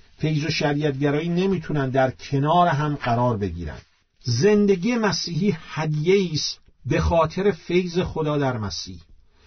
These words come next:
که توسط مسیح برای ما روی صلیب مهیا شده. از فیض خدا دور شدن یعنی به خدایی که ما را نجات آسمانی داده پشت کردن.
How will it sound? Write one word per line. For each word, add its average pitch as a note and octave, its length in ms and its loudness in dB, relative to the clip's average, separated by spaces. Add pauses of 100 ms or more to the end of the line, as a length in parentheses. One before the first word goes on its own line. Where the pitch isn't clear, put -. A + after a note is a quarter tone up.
(160)
که F#3+ 120 2
توسط G3+ 640 0
مسیح G3 840 0 (220)
برای F#3+ 680 2
ما D#3 200 0
روی G3+ 320 2
صلیب D#3+ 460 -4
مهیا A#2+ 460 -2
شده. F2 360 -12 (440)
از G3 240 0
فیض A3+ 500 2
خدا F#3 400 2
دور E3+ 340 0
شدن F3+ 460 -2
یعنی F3+ 260 0
به F3+ 140 2
خدایی E3+ 460 0
که F3 160 -2
ما E3+ 200 0
را E3+ 120 0
نجات E3 500 -2
آسمانی D3+ 720 -2
داده D3 240 -2
پشت C#3+ 560 -2
کردن. A2 580 -6